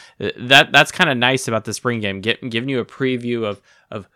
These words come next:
who's stepping up and who's, who's worked,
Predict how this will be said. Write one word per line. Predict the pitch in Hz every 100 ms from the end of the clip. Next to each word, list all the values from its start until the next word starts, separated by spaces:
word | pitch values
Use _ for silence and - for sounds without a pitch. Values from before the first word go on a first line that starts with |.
| _
who's | - 147 156 -
stepping | - - 131 131 117
up | 113 -
and | 98
who's, | 101 127 123 -
who's | 120 127 110 -
worked, | 101 104 98 127 131 -